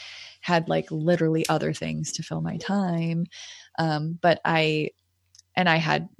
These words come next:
there's tons of student loan debt here in the States. Like, there's tons of other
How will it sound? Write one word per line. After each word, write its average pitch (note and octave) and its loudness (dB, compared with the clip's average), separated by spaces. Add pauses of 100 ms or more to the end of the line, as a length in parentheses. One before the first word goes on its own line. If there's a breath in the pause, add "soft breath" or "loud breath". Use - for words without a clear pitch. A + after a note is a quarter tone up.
(120)
there's E3+ 0
tons E3 2
of D#3 2
student D#3 2
loan D#3+ 4
debt D#3 2
here F3 -2
in D#3+ -2
the D#3+ -2
States. D#3 0
Like, - -4
there's D#3+ 0
tons E3 0
of D#3+ 0
other D#3+ 2